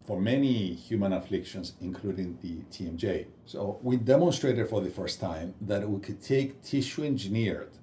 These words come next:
discs, discs that we engineer from cells, grow them in the laboratory, and then put them in the ailing mini pig, the one that has the T M J defect. And in eight weeks, we saw complete regeneration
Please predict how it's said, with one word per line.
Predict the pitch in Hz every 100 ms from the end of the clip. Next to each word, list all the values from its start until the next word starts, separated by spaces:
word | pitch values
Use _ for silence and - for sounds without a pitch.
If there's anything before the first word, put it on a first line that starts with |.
| - - 92
discs, | 101 - - - - - - 85
discs | 110 - -
that | 123 120
we | 113
engineer | 98 92 104
from | 98 - -
cells, | - 98 65 67 -
grow | - 104
them | 131
in | 131
the | 127
laboratory, | 127 123 - - 76 76 - - - _ -
and | 98
then | 104
put | - 131 131
them | 147 147 -
in | 117 110 98
the | 101 95 92 90 -
ailing | 110 123 117 104 95 87 -
mini | 95 113
pig, | - 82 82
the | 85
one | 90 101
that | 98
has | 95 95 90
the |
T | 92 -
M | 95
J | 92 90
defect. | 82 123 - - - - - _ _ _ _ _ _ -
And | 107 101 98 - - -
in | 104 101
eight | 107 135
weeks, | 104 127 104 - - -
we | 104
saw | - 107 -
complete | - 98 92 135 139
regeneration | 117 123 113 98 95 113 98 - 95